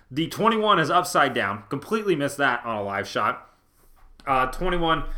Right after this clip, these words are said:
flips up, smacks down on its roof, lands back on its wheels. Harrison's able to climb out, thankfully. Uh, twice this week we saw cars get upside down. Not great. But to see the next gen car get upside down and then get back onto its wheels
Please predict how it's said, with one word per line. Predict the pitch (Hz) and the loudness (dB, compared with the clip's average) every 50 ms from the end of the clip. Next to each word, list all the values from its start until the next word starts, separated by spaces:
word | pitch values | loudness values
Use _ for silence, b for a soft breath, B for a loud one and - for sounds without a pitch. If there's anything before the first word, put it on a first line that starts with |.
| B B B - | B B B -2
flips | - 196 220 - - - | 2 4 4 4 4 4
up, | 190 170 165 - | 2 2 2 0
smacks | - - 185 175 190 185 - - | -2 2 4 6 6 4 4 2
down | 185 170 170 160 | 2 2 2 2
on | 156 151 | 2 0
its | 143 143 147 | 0 0 0
roof, | 143 147 143 135 - - - | 0 2 2 0 -2 -4 -8
lands | 123 127 147 156 165 156 120 | -4 -2 -2 0 -2 -2 -2
back | - 151 143 143 | 0 0 0 2
on | 156 139 131 127 | 2 0 0 0
its | 113 - | -2 -6
wheels. | 120 110 113 120 120 113 113 - - - | -6 -4 -2 -2 0 0 -2 -4 -6 -4
Harrison's | 123 143 160 156 143 147 147 131 123 | -2 0 0 2 0 -2 -4 -4 -2
able | 127 120 120 | -2 -4 -4
to | 123 | -6
climb | 117 - 123 107 110 | -4 -2 -2 -2 0
out, | 107 107 107 - | -2 -2 -2 -4
thankfully. | 113 107 104 104 - 110 107 107 107 107 B B B B B B B _ | -6 -6 -6 -6 -6 -4 -4 -4 -4 -8 B B B B B B B _
Uh, | 107 104 101 98 95 98 120 - - - | -8 -8 -8 -8 -8 -12 -16 -20 -20 -20
twice | - - - 139 165 151 - - | -14 -4 0 0 0 0 -2 -4
this | 110 - | -10 -10
week | 113 113 101 - | -10 -8 -8 -8
we | 107 | -6
saw | - 110 101 | -4 -4 -4
cars | 98 - 107 101 98 98 | -2 -2 -2 -2 -2 -2
get | - 104 104 101 - - - - | -6 -8 -8 -10 -14 -20 -12 -10
upside | 113 104 - - 107 98 95 | -10 -8 -6 -6 -6 -4 -4
down. | 104 98 95 95 92 92 - - - - - - - - - - - - | -4 -4 -4 -4 -6 -8 -14 -18 -20 -20 -20 -20 -20 -20 -20 -20 -18 -6
Not | 110 113 135 - - | -2 -2 -2 -2 -2
great. | - 104 90 92 - - b b b b b b b b b - - - - - - | -4 -6 -4 -4 -6 -8 b b b b b b b b b -20 -20 -20 -20 -4 4
But | 190 190 185 165 139 - - - - - _ _ _ _ | 6 6 6 6 4 -2 -10 -20 -20 -20 _ _ _ _
to | - - 147 | -6 -4 -4
see | 143 - - 202 202 202 | -4 -4 -4 -4 -4 -2
the | 170 175 | -2 -4
next | 165 165 190 208 202 - - - | 0 2 2 2 2 0 -4 -4
gen | 160 143 139 | -4 -4 -2
car | 131 127 123 120 117 117 123 120 - 131 120 | -2 0 2 4 4 4 2 0 -4 -10 -6
get | 107 131 160 196 | -2 2 2 2
upside | 208 196 - 220 208 196 | 2 2 0 0 0 0
down | 190 185 185 180 180 170 143 | 0 0 2 2 2 0 0
and | 143 143 | -4 -4
then | 156 151 139 135 139 139 120 107 - | -4 -4 -4 -6 -8 -10 -12 0 2
get | 190 196 190 | 2 2 4
back | 196 185 170 180 | 2 2 2 2
onto | 170 160 151 143 | 2 2 2 0
its | 131 127 147 | -2 -2 -4
wheels | 170 240 240 233 220 185 - | -4 -2 0 2 2 0 -2